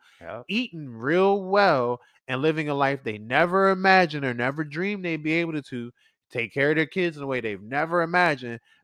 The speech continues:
Speaker 2: because this one person went out and, and wanted, was cool with being the face of this whole mission.
Speaker 1: Yep.
Speaker 2: 'Cause an artist is a whole mission,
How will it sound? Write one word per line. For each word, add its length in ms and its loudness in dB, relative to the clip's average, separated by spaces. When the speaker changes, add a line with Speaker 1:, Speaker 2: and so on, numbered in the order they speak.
Speaker 2:
because 280 0
this 160 -6
one 540 0
person 460 -2
went 180 -6
out 320 -2
and, 300 -10
and 140 -16
wanted, 380 -8
was 160 -8
cool 240 -2
with 120 0
being 260 -2
the 100 -4
face 420 -4
of 300 -8
this 180 -14
whole 540 -2
mission. 580 -6
Speaker 1:
Yep. 160 -10
Speaker 2:
'Cause 220 0
an 100 0
artist 400 6
is 140 -6
a 160 -2
whole 360 -2
mission, 500 -8